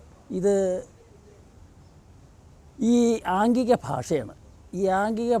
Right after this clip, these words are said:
ഭാഷ മനസ്സിലാക്കാൻ നല്ല വിഷമാണ്. അപ്പോൾ ഇതിനെ സംബന്ധിച്ച്, ആ, മനസ്സിലാക്കി കൊടുക്കാൻ, അതായത്, പുരാണങ്ങളെ സംബന്ധിച്ചുള്ള ഗ്രഹീതം വേണം. അതിനെ സംബന്ധിച്ച്, അത് മാത്രമല്ല,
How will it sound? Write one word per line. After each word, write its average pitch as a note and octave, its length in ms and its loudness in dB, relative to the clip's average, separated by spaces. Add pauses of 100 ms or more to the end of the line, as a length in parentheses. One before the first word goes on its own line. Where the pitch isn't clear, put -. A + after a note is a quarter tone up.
ഭാഷ F3+ 260 -2
മനസ്സിലാക്കാൻ E3 960 -2
നല്ല D3 220 -4
വിഷമാണ്. B2 520 -8 (500)
അപ്പോൾ G#3 160 -2 (100)
ഇതിനെ A#3+ 280 -2
സംബന്ധിച്ച്, G#3 720 -4 (720)
ആ, E3+ 40 0 (160)
മനസ്സിലാക്കി G3 640 0
കൊടുക്കാൻ, E3 500 -2 (200)
അതായത്, F#3 340 0
പുരാണങ്ങളെ F#3 640 0
സംബന്ധിച്ചുള്ള F3+ 540 -2
ഗ്രഹീതം E3+ 440 2
വേണം. E3 340 -2 (120)
അതിനെ F#3 320 -2
സംബന്ധിച്ച്, F3+ 460 -6
അത് D#3 160 -2
മാത്രമല്ല, D#3+ 840 -4